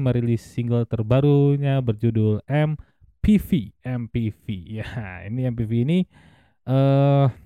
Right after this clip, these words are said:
apa ya, ini ya gitu, kayaknya ini ada curah-, curahan hatinya Danila,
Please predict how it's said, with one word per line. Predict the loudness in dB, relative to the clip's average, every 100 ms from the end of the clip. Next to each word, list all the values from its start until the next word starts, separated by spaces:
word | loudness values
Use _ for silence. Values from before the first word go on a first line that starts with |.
| _ _ _ _ _ _ _ -8 -4
apa | -2
ya, | -2 -2
ini | -2 0
ya |
gitu, | 0 -2
kayaknya | -2 -2 0
ini | 0
ada | 0 0
curah-, | 2 2 0 0
curahan | 2 2 2 0
hatinya | -2 -4 -4 -4 -2 0
Danila, | 0 0 2 2